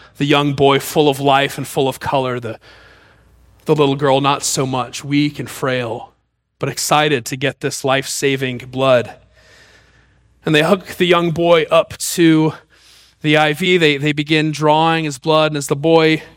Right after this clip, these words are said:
sees the blood going through, going through the plastic piping,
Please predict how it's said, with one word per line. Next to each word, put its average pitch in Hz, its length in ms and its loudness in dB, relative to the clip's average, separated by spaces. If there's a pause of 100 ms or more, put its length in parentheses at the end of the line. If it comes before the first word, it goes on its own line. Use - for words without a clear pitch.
(340)
sees 202 560 0
the 170 80 2
blood 165 480 2 (200)
going 175 420 2
through, 156 560 -4 (1300)
going 170 280 4
through 170 240 0
the 156 80 0
plastic 160 760 0
piping, 147 600 -2